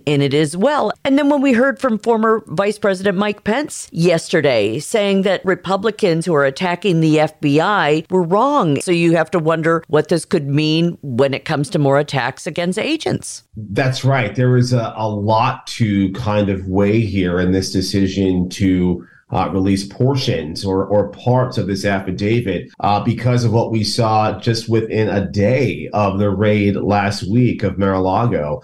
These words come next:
Speaker 2: I, in addition to working to not compromise its case or witnesses,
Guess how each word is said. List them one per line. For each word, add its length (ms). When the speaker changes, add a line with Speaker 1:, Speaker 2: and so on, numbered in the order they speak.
Speaker 2:
I, 40
in 240
addition 640
to 400
working 540
to 460
not 420
compromise 760
its 180
case 420
or 120
witnesses, 800